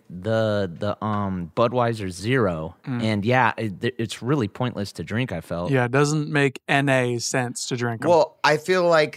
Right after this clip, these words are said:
Speaker 3: they all are pretty pointless to drink if they're not getting you drunk, though.
Speaker 2: Right.
Speaker 3: Kyle, our so-, let's ask this, this, the sober friend, Kyle.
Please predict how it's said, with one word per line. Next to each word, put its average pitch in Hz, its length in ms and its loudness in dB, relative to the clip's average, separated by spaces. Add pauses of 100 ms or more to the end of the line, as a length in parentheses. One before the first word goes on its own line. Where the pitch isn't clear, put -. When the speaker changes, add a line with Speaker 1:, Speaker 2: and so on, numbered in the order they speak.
Speaker 3:
they 127 200 4
all 180 300 6
are 156 80 4
pretty 180 440 -2
pointless 98 680 -2
to - 140 -4
drink 95 540 -2
if 104 160 0
they're 107 160 0
not 117 560 0
getting 104 460 2
you 101 500 0 (580)
drunk, 339 800 2
though. 98 800 2 (180)
Speaker 2:
Right. 165 520 2 (140)
Speaker 3:
Kyle, 165 460 6
our 147 120 6
so-, - 260 0
let's 208 220 4
ask 208 240 4
this, 180 200 2
this, - 320 0
the 139 160 -4
sober 160 320 2
friend, 120 480 0
Kyle. 98 360 0